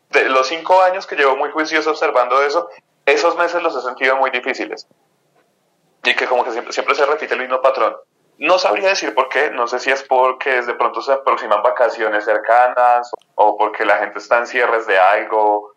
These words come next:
o son los cortes en las universidades, no sé, pero hay algo raro en esos meses que, que simplemente son extraños. O sea, ni siquiera es que sean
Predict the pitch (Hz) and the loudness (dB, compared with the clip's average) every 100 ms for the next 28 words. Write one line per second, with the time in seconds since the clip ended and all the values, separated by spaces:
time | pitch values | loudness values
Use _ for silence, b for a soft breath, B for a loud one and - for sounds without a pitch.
0 | _ 101 101 95 95 98 110 107 110 - | _ 0 2 0 -2 -2 -2 -2 -2 0
1 | 120 120 117 113 123 113 110 107 107 107 | 0 0 -4 -4 -2 0 0 0 -2 -4
2 | 104 95 95 104 123 139 190 196 214 - | -4 -4 -2 2 2 2 -2 -2 -6 -4
3 | 139 131 151 160 160 156 156 151 147 143 | 0 2 2 0 -2 2 2 2 -4 -8
4 | 139 135 131 - 131 113 107 - 120 117 | -6 -6 -8 -4 -4 -4 -8 -10 -8 -8
5 | - 117 123 123 127 123 - _ _ _ | -4 -2 -2 -4 -8 -10 -14 _ _ _
6 | _ - 127 - 151 147 104 - 127 131 | _ -4 -4 0 0 0 -4 -8 -8 -4
7 | 139 135 143 147 160 170 165 | -4 -4 -2 -2 -2 -2 -2